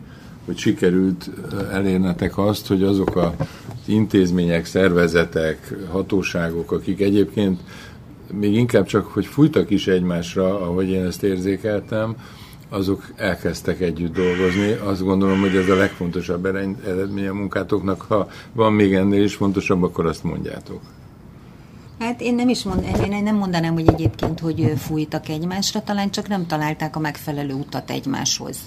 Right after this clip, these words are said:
Speaker 1: Mhm.
Speaker 2: És, ö, lehet, hogy mi voltunk azok, akik a fonalat a kezükbe adtuk, és, ö, végigmehettek, és elérkezhettek azokhoz a pontokhoz, ahol, ö, el tudták kezdeni a közös párbeszédet.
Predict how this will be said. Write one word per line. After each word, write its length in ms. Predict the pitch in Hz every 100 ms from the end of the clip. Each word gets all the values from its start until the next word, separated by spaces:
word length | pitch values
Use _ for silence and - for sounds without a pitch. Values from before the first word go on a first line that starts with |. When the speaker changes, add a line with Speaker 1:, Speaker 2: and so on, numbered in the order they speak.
| - - -
Speaker 1:
Mhm. 100 | 76 80 90 - - -
Speaker 2:
És, 440 | - 175 175 170 185
ö, 60 | 175 170 170 175 175 175 - - -
lehet, 300 | 180 170 170
hogy 100 | 165
mi 120 | 165
voltunk 480 | 151 151 147 151 151
azok, 300 | 170 175 170
akik 240 | 165 165
a 40 |
fonalat 500 | 165 - 156 147 147
a 100 | 147
kezükbe 460 | - 165 175 175 175
adtuk, 400 | 175 170 185 170
és, 260 | 175 170 -
ö, 420 | 170 165 165 165
végigmehettek, 880 | 165 151 143 147 147 147 147 151 151
és 160 | 147
elérkezhettek 800 | 147 139 135 - 135 - - 139
azokhoz 380 | 151 139 135 -
a 80 | 131
pontokhoz, 640 | - 185 208 208 - 196 190 - - - - -
ahol, 440 | 165 156 160 160
ö, 300 | 156 156 156 156 -
el 240 | - 151 135
tudták 340 | 151 147 143
kezdeni 380 | - 139 143 143
a 80 | 139
közös 380 | 147 139 135 -
párbeszédet. 880 | 139 131 113 139 139 135 131 -